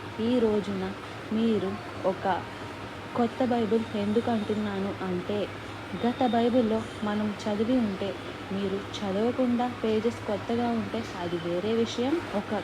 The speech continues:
క్రమబద్ధకంతో దేవుని వాక్యం చదవడానికి, ఆది కాండము నుండి ప్రకటన గ్రంథం వరకు మీరు ముగించడానికి ప్రతి ఆదివారం ఐదు అధ్యాయాలు, ప్రతిరోజు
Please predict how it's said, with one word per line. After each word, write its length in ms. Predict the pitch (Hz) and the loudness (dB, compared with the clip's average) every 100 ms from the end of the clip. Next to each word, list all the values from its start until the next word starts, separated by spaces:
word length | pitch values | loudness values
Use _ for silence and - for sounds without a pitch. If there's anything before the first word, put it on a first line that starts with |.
| - - | -4 -2
క్రమబద్ధకంతో 1000 | 220 214 262 269 220 240 247 226 226 220 - - | 2 4 4 4 4 2 2 2 2 -2 -4 -2
దేవుని 420 | 196 214 226 226 | 0 0 2 2
వాక్యం 400 | 214 202 190 208 | 0 -2 -4 -6
చదవడానికి, 1040 | 214 - - 202 196 208 208 196 185 180 202 - - - - - - | -6 -8 -6 -2 0 0 0 -2 -4 -6 -8 -8 -10 -10 -10 -10 -4
ఆది 300 | 208 247 269 | 0 2 2
కాండము 460 | 262 240 240 254 247 | 2 0 2 2 4
నుండి 280 | 233 208 208 | 2 2 0
ప్రకటన 680 | 214 - 226 220 233 247 240 208 | -2 -4 -2 0 0 2 2 0
గ్రంథం 360 | 208 214 226 | 0 2 4
వరకు 380 | 220 196 196 208 - - - 214 | 4 2 -2 -4 -4 -8 -4 2
మీరు 240 | 214 202 - - | 2 2 -2 -4
ముగించడానికి 840 | 202 202 240 247 220 208 196 - 214 - - - - | -2 2 2 2 0 0 -2 -4 -6 -8 -8 -6 0
ప్రతి 460 | 262 262 - 277 240 | 2 2 2 2 2
ఆదివారం 680 | 214 226 233 240 208 202 214 - - - 226 | 0 0 2 2 2 0 -2 -4 -8 -6 0
ఐదు 240 | 262 269 | 2 4
అధ్యాయాలు, 760 | 269 220 180 220 208 202 190 185 214 - | 4 2 0 0 0 0 0 -2 -4 -2
ప్రతిరోజు 680 | 262 254 294 294 262 214 | 0 2 2 2 2 2